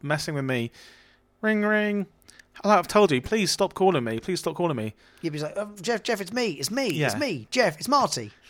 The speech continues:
Speaker 1: He does the clever thing and plugs a recorder, which I, w-, I looked closely at. I was like, in nineteen sixty, they had a, a, the ability to record calls like that. And I thought it was brilliant.
Speaker 2: Yeah.
Speaker 1: And, uh, so he records the next phone call that comes up, and he's like, "Look,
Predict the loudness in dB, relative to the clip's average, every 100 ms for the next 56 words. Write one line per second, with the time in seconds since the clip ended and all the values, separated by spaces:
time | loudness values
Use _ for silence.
0 | -8 -2 0 0 2 2 2 0 -2 -4
1 | -4 -4 -2 -2 -2 -4 0 0 0 0
2 | 0 2 2 2 0 0 0 0 -2 -4
3 | -2 0 0 -4 -2 0 0 0 -4 -6
4 | -16 _ -4 -2 -2 -4 -4 -6 -6 -4
5 | -2 -2 -2 -2 -2 -6 -20 -20 -20 _
6 | -8 -6 -4 -4 -4 -10 -12 -6 -4 0
7 | -2 -2 -6 -8 -6 -6 -4 -2 -2 -2
8 | 0 0 -4 -10 -10 -12 -12 -10 -6 -4
9 | -2 0 0 -2 -6 -10 -14 -20 _ -4
10 | -2 -2 -2 -2 -2 -2 -2 -2 2 0
11 | 0 -4 -4 -4 -4 -6 -10 -10 -10 -8
12 | -8 -6 -6 -6 0 2 2 -2